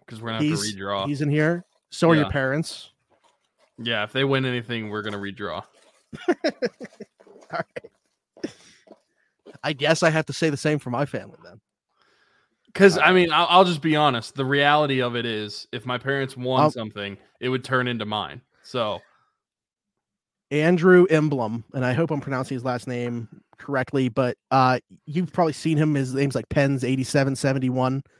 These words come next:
Speaker 1: Yeah, yeah,
Speaker 2: on
Speaker 1: yeah.
Speaker 2: Twitter. He's very interactive, uh, on Twitter. He's supported us a ton. I think, I think this year he donated three separate times.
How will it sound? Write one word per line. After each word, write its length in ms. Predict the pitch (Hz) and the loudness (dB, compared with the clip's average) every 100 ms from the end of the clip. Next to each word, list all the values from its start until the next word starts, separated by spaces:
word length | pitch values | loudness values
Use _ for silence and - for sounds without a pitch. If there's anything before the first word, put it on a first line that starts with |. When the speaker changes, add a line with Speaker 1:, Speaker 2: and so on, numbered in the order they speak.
| _ _ _ 135 | _ _ _ -8
Speaker 1:
Yeah, 220 | 131 92 | -6 -6
yeah, 200 | 98 113 | -6 -8
Speaker 2:
on 80 | 120 | -8
Speaker 1:
yeah. 60 | |
Speaker 2:
Twitter. 220 | 135 131 131 | -8 -10 -4
He's 220 | 143 123 | -4 0
very 300 | 156 160 151 | 2 4 4
interactive, 680 | 143 139 135 135 147 135 127 _ | 2 2 0 0 -2 -4 -8 _
uh, 280 | 135 123 123 | -8 -6 -6
on 100 | 120 | -8
Twitter. 320 | 120 143 131 | -10 -10 -10
He's 160 | 123 117 | -10 -14
supported 400 | - - 147 135 | -18 -12 -10 -8
us 140 | 135 | -8
a 60 | 139 | -8
ton. 340 | - 139 135 - _ _ _ | -4 -4 -4 -8 _ _ _
I 60 | 117 | -10
think, 240 | - 165 - | -2 -2 -2
I 80 | 135 | -4
think 240 | 139 175 127 | -2 -2 -2
this 200 | 156 - | -4 0
year 220 | 147 143 | 0 2
he 80 | 139 | 0
donated 540 | 131 131 131 120 113 | -2 -2 -2 -4 -8
three 220 | - 139 | -10 -10
separate 340 | - 139 113 - | -4 -4 -4 -8
times. 480 | 117 76 85 - | -8 -8 -14 -20